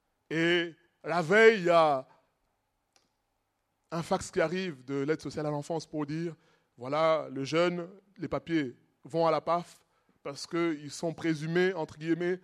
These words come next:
faux. Donc il n'est pas mineur, il est majeur. Donc ça veut dire que toute la procédure, famille d'accueil, tout, tout, la prise en charge à l'A S E, tout est fini,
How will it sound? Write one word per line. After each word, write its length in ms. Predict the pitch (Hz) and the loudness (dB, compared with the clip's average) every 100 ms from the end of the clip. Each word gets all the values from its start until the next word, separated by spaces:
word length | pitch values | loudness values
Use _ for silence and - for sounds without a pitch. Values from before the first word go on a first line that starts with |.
| _ | _
faux. 360 | - 220 202 - _ _ _ _ _ _ _ | -4 2 2 2 _ _ _ _ _ _ _
Donc 200 | 156 156 | -6 -2
il 40 | |
n'est 60 | 165 | 0
pas 140 | 175 | 2
mineur, 300 | 170 170 175 | 2 2 0
il 80 | 156 | 0
est 40 | 156 | -2
majeur. 420 | 147 143 151 127 _ _ _ _ _ _ _ _ _ _ _ _ _ | -4 -6 -6 -8 _ _ _ _ _ _ _ _ _ _ _ _ _
Donc 180 | 135 160 | -6 -4
ça 100 | 165 | -2
veut 80 | 151 | 2
dire 180 | 180 | 2
que 80 | 160 | 2
toute 200 | 147 185 | -8 -6
la 80 | 160 | -6
procédure, 600 | 156 143 156 147 165 135 | -4 -6 -6 -2 -2 -2
famille 220 | - 139 147 | -4 -10 -6
d'accueil, 440 | 143 160 160 156 _ _ _ _ | -6 -6 -6 -6 _ _ _ _
tout, 160 | - 208 | -6 -4
tout, 180 | 196 202 | 0 2
la 100 | 196 | 2
prise 180 | 185 175 | 0 -2
en 80 | |
charge 260 | 160 175 156 | -2 -4 -4
à 80 | 147 | -2
l'A 100 | 147 | -2
S 120 | 139 | -2
E, 40 | |
tout 300 | 160 - 208 | -6 -8 -4
est 60 | 180 | -4
fini, 320 | - 170 165 | -4 -8 -10